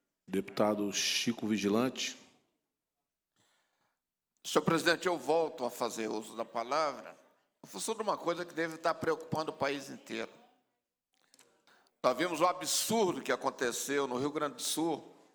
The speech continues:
Speaker 2: na cidade de Novo Hamburgo, quando um doente,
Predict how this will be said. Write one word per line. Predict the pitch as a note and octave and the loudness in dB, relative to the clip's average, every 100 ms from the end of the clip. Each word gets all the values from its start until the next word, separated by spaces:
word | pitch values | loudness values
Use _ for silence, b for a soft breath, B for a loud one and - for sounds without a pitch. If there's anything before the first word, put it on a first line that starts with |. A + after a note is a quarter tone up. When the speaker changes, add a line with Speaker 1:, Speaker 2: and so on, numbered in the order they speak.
| - | -12
Speaker 2:
na | - | -10
cidade | - A#2 G#2+ | -2 -2 -2
de | A#2 | -2
Novo | C#3 C#3+ | 0 0
Hamburgo, | A#2 - D3+ D#3 - - - _ _ _ _ _ _ _ _ _ _ _ | -2 -2 -2 -2 -4 -18 -20 _ _ _ _ _ _ _ _ _ _ _
quando | - C3 D3 D3+ | 0 2 2 0
um | D3 | -2
doente, | D3 F3 D#3 F3+ - - - | 2 4 4 2 -6 -12 -12